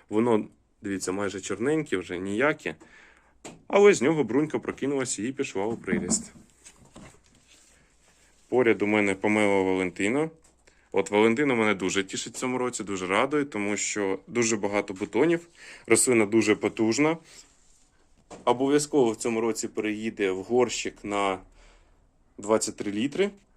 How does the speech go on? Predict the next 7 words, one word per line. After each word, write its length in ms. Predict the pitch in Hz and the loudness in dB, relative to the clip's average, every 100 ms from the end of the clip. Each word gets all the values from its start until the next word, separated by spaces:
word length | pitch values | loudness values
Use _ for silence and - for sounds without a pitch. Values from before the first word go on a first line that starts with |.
| _ _ | _ _
в 60 | - | -12
чисте 300 | - 113 107 | -8 -6 -6
компо. 460 | - 139 175 185 180 - - - | -2 -2 0 -2 -4 -14 -20 -16
Будемо 440 | 98 120 123 107 | -4 -2 0 0
далі 300 | 98 123 147 | 2 2 2
його 280 | 117 101 131 | 0 0 0
розганяти. 720 | 117 123 - 104 95 87 - | 2 0 -2 -4 -4 -6 -8